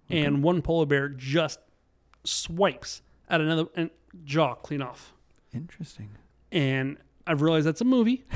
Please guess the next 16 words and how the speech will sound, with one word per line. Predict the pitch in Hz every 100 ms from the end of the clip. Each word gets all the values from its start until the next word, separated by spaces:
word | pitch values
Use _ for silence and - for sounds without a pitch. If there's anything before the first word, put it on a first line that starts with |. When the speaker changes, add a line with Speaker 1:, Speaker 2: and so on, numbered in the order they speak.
| - 349 -
Speaker 1:
<laughs> | 427 - - 330
Speaker 2:
I | 147
realize | 147 160 165 160
that's | 180 180
nothing | 170 165 165 175 170 190 226
to | 220
do |
with | 247 240
the | 220
great | 196 202 226
white. | 247 151 131 - _ _ _ _ _ _ _ _ _ _ _ -
But | 175 151 - -
polar | - 320 370
bears | 311 294 254 -
have | 226 208
some, | - 156 123